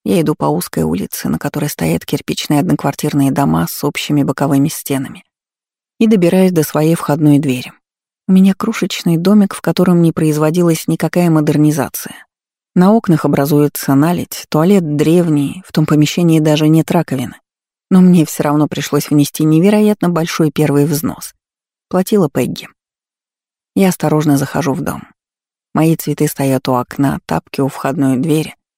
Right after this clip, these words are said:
там, где я их оставила. В доме тихо. Он производит впечатление места, где на протяжении всего дня никто не нарушал тишину и покой. Только холодно, словно холод въелся в стены дома. Я варю себе кофе и сажусь за кухонный стол со своим ноутбуком.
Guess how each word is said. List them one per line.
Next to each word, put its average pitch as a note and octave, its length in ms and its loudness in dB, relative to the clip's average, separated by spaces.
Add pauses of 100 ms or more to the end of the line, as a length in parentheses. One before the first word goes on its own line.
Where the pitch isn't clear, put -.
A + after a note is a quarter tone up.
(180)
там, D3 200 4
где C#3 140 2
я C3 180 2
их C#3+ 160 -6
оставила. - 540 -8 (920)
В E3+ 120 -2
доме E3 240 2
тихо. - 400 -12 (640)
Он G3+ 140 4
производит G3 520 2
впечатление F#3+ 680 2
места, A3+ 340 4
где D#3 160 2
на D3 100 2
протяжении F3 560 2
всего E3 300 0
дня F#3+ 220 4
никто F#3 380 2
не F#3+ 120 6
нарушал D#3+ 520 2
тишину D#3 420 2
и D3+ 100 6
покой. - 500 -6 (680)
Только D#3+ 260 2
холодно, C#3+ 500 0
словно C#3 380 2
холод D3+ 380 0
въелся D3 500 0
в - 60 -10
стены C#3 340 0
дома. C3 340 -4 (1300)
Я F#3+ 160 2
варю F#3+ 240 4
себе D#3 260 0
кофе F#3+ 340 0
и - 20 0
сажусь C#3+ 320 0
за C#3+ 120 0
кухонный C#3+ 460 2
стол D#3 320 -2
со C#3 160 -8
своим C#3 340 0
ноутбуком. C3 720 -2